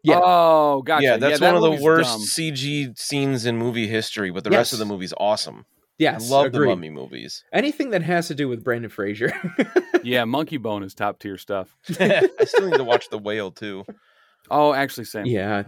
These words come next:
Speaker 1: I, I've heard it was really good. Anyways, uh, so, and that's one of the big delineations here is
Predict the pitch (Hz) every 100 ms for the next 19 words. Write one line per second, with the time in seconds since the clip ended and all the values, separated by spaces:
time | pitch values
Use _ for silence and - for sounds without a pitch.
0 | - 123 - 117 110 - 107 104 95 101
1 | 98 92 107 190 240 180 135 110 - 147
2 | 139 151 - 156 127 - _ _ _ _
3 | _ _ _ _ _ - 160 185 - 196
4 | 160 160 139 135 135 131 120 123 117 104
5 | 113 113 - 123 120 113 107